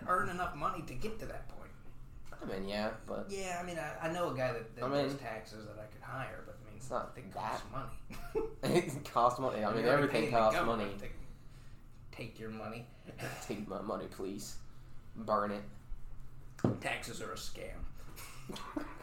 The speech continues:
Speaker 1: I'm just gonna go ahead and put that on the table.
Speaker 2: No, I don't think that's gonna flourish well, but, you know.
Speaker 1: I mean,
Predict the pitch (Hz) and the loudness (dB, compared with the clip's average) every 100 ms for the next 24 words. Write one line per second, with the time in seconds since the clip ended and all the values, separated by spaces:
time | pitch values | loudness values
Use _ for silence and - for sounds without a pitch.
0 | - - - 392 - - - - - - | -10 -8 2 2 2 -4 -6 -8 -8 -6
1 | 147 - - 117 107 113 - 127 113 120 | -6 -4 -2 -2 -2 -4 -4 -4 -2 -2
2 | 123 131 120 127 120 120 - 127 123 135 | -2 -4 2 2 2 -2 -4 -2 -2 -2
3 | 127 - 120 98 98 101 101 - 104 98 | -4 -6 -4 -2 -2 0 -2 -2 -4 -4
4 | 101 - 107 95 - - - - 123 123 | -6 -2 -2 -2 -6 -12 -14 -10 0 2
5 | 101 - - 101 117 101 98 - - - | 2 -2 -2 -2 -2 -4 -6 -8 -10 -12
6 | - - - - 95 101 117 | -12 -14 -12 -8 -4 -4 -4